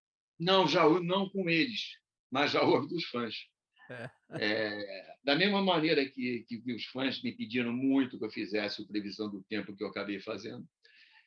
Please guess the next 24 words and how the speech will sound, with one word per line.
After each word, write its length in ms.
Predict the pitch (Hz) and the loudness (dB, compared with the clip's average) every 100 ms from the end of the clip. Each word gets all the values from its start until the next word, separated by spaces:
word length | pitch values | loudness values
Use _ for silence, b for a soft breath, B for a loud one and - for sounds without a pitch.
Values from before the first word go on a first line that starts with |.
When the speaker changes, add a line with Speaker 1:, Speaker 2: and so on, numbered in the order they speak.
| b | b
Speaker 1:
é, 440 | - 113 113 107 107 | -10 -6 -4 -4 -4
eles, 520 | 127 135 135 127 143 143 | 0 2 2 0 -4 -2
o, 440 | 131 123 131 127 | 0 0 -2 -4
o 40 | 107 | -2
Vento 320 | 131 127 123 | -4 -4 -8
Sul 340 | - - 120 | -8 -4 0
é, 220 | 110 107 - - | 2 0 -6 -8
é 60 | |
um 120 | 110 | -4
outro 240 | 113 107 - | -2 -2 -4
pedido, 380 | 104 98 90 87 | -10 -8 -10 -8
é 40 | |
um 80 | 95 | -8
outro 160 | 101 - | -8 -10
pedido. 320 | 82 95 92 _ | -14 -14 -14 _
"Pô, 120 | - - | -20 -10
quando 200 | 151 147 | -8 -4
é 80 | 175 | -6
que 80 | |
você 180 | - 147 | -4 -6
vai 220 | 123 151 151 | -2 -6 -4
fazer?" 420 | 135 104 110 - b b b 120 | -6 -6 -8 -8 b b b -2
Logicamente, 960 | 139 160 - 120 135 170 190 - - _ _ - | 0 0 -2 -4 0 -2 -2 -8 -8 _ _ -10
é, 840 | 117 113 110 107 107 104 95 | -6 -2 0 0 -2 -2 -4